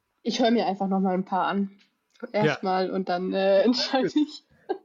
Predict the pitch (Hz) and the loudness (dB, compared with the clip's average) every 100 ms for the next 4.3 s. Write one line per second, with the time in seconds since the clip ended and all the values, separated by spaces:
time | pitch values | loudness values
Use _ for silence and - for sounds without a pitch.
0 | - - _ 320 - - - - _ - | -16 -20 _ -14 -8 -8 -8 -10 _ -10
1 | - - - - - - - - _ _ | -8 -6 -10 -18 -20 -20 -20 -20 _ _
2 | _ 202 196 196 196 196 180 180 185 180 | _ -6 -4 -2 -4 -4 -6 -6 -6 -8
3 | - _ _ _ _ - 160 - - - | -12 _ _ _ _ -2 -2 -4 -16 -2
4 | 156 127 | 0 0